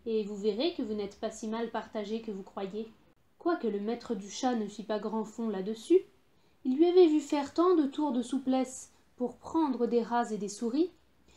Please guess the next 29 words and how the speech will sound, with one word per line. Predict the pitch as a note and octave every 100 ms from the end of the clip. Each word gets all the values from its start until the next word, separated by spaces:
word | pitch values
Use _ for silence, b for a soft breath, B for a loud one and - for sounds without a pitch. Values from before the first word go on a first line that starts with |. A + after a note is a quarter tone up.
| b -
comme | C4+ B3+
quand | B3 A3+
il | A#3+ G3
se | A#3
pendait | A#3 A#3 A#3+
par | A#3+ A3
les | A3 A3
pieds | - C4+ C4+ - _ A3+
ou |
qu'il | F#3+ A3 -
se | A#3
cachait | - A#3 C4+
dans | A3
la | G3+ G3+
farine | A#3+ A3+ C4 G#3+
pour | G3 F#3+
faire | G3+ F#3+
le | A3+
mort, | D4 F4+ E4 - _ _ _ _
qu'il | - C4+
ne | A3
désespéra | F#3+ A3+ A#3+ A#3 B3 G3 F#3
pas | G#3 G#3+
d'en | G3
être | G#3 G#3 G3
secouru | G3 A3+ A3+ G3+ A#3
dans | G3+
sa | F#3+ G#3+
misère. | G3+ F#3+ F#3 F3+